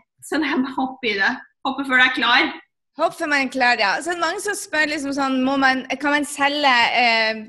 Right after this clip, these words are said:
Speaker 2: ting som in person, kurs i person, eller passer det for produkter? Og det, det dere lærer her, som jeg synes er så viktig at dere skjønner, det er at det er kommunikasjon med kunder til å
Speaker 1: Mm.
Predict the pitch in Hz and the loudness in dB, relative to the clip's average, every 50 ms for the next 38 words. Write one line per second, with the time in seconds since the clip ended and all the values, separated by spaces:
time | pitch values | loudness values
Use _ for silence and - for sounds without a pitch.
0 | - _ _ - - 311 294 294 269 269 285 233 - - 269 277 262 - - 285 | -18 _ _ -8 -6 -4 -2 -2 -2 -2 -4 -6 -4 -2 0 -2 -2 -2 0 0
1 | 269 277 269 262 220 208 - - 285 277 262 - 262 - - - 269 254 262 254 | 0 0 0 -4 -8 -8 -6 -4 -4 -4 -2 -4 -6 -8 -6 -4 -2 -2 -2 -2
2 | 254 - 233 220 202 202 226 240 233 220 220 - 285 277 277 - 240 247 233 - | -4 -8 -8 -6 -4 -4 -4 -4 -4 -6 -6 -6 -8 -8 -6 -4 -4 -4 -4 -4
3 | 247 240 233 - - 254 220 247 254 254 254 - - 196 196 208 - - - - | -6 -8 -8 -8 -10 -6 -2 -2 -2 -4 -4 -6 -4 -4 -4 -4 -6 -10 -20 -20
4 | - - - _ - 277 277 330 330 277 269 359 392 427 466 - 466 415 339 294 | -20 -20 -16 _ -8 -6 -4 -4 -4 -4 -4 -4 -2 -4 -4 -6 -6 -6 -2 0
5 | 269 240 233 254 302 370 403 381 330 269 269 254 285 247 240 - 277 277 269 - | 2 2 4 4 2 0 0 0 0 0 -2 -2 -4 -10 -10 -8 -8 -8 -8 -8
6 | 269 247 285 247 226 214 240 320 - - - 320 - - 226 226 247 - - 294 | -10 -8 -8 -8 -8 -6 -6 -6 -6 -6 -8 -8 -6 -6 -8 -8 -6 -4 -4 -2
7 | 302 320 302 247 247 - 202 277 302 311 302 277 262 262 - 311 311 330 320 320 | -2 -2 -4 -4 -4 -4 -2 -2 -2 -2 -2 -4 -6 -6 -6 -8 -6 -6 -6 -6
8 | 349 320 - - - 370 370 440 403 311 240 - - 320 349 381 359 294 - 294 | -6 -8 -6 -6 -8 -8 -6 -6 -6 -8 -8 -8 -8 -8 -6 -4 -4 -4 -4 -4
9 | 285 269 277 - - | -6 -6 -6 -8 -8